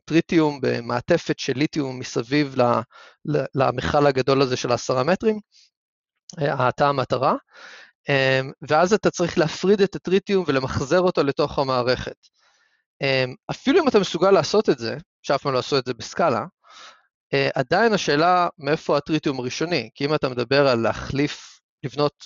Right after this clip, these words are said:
אלפי כורים, עשרות אלפי כורים, שזה הסקאלה שצריך בשביל, אה, לפתור את בעיית האקלים העולמי, נניח, אה, אתה תצטרך טונות של טריטיום.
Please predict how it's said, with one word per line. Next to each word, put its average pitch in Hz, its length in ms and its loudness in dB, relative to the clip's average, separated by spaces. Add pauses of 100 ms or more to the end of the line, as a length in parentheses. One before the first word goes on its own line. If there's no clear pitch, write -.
(180)
אלפי 123 260 -2
כורים, 135 380 0
עשרות 143 280 0
אלפי 147 200 -2
כורים, 135 220 -2
שזה 131 340 2 (460)
הסקאלה 143 340 0
שצריך - 540 -8
בשביל, 127 440 -4 (560)
אה, 117 300 -2 (800)
לפתור 160 580 2
את - 180 0
בעיית 143 240 2
האקלים 160 380 2
העולמי, 147 540 2
נניח, 127 500 -4 (640)
אה, 135 280 2
אתה 131 160 0
תצטרך 160 460 0
טונות 170 520 -2 (320)
של 127 260 -2
טריטיום. 143 380 -2